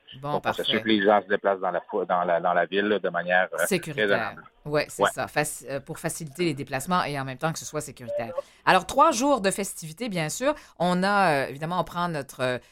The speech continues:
Speaker 1: nos billets. Alors, no-, notre, euh, on a notre bracelet qui nous permet d'avoir accès, euh, si on achète tout le, le, le, le, en fait, les, les, les spectacles. C'est-à-dire, j'imagine qu'il y a, il y a,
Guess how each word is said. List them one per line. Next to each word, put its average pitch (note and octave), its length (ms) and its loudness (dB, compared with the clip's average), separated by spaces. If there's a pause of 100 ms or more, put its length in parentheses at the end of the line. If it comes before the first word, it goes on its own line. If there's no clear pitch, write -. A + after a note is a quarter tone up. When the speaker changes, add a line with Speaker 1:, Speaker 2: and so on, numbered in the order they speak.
(140)
Speaker 1:
nos D3+ 140 -2
billets. D#3+ 420 2
Alors, B2+ 240 0
no-, C3+ 280 -10
notre, C3+ 420 -6
euh, B2 120 -2
on C3+ 120 -8
a C3+ 80 -6
notre C3 260 -10
bracelet D#3 680 -2
qui - 120 -14
nous C3+ 80 -6
permet C3 280 -6
d'avoir C3+ 260 -2
accès, D3+ 340 -6 (340)
euh, A#2 200 -4
si - 200 -8
on C3 120 -8
achète A#2+ 520 -10
tout - 140 -18
le, B2+ 160 -10
le, G2+ 180 -12 (300)
le, E2 260 -12
le, C2 300 -18
en G2+ 60 -16
fait, B2+ 140 -8
les, A2 180 -12
les, G#2+ 160 -18
les A#2 120 -14
spectacles. B2+ 560 -2
C'est-à-dire, B2+ 300 -12
j'imagine C#3 420 -10
qu'il C#3 120 -4
y A#2+ 40 0
a, A#2 160 -4
il A2+ 120 -14
y A#2 40 -16
a, A2 40 -16